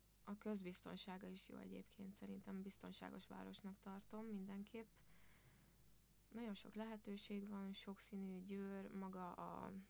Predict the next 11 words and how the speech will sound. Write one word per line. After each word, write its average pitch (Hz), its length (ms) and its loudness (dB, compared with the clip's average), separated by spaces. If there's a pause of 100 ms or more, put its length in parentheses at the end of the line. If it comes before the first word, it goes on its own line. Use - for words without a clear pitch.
(160)
az 190 140 2
önkormányzat 196 680 4
is 196 140 -2
nagyon 190 320 0
sok, 185 420 -2
ö, 190 180 0 (120)
programot, 190 540 0 (680)
jó 190 300 0
programot 190 520 -2
szervez 196 440 -2
egyébként. 208 560 0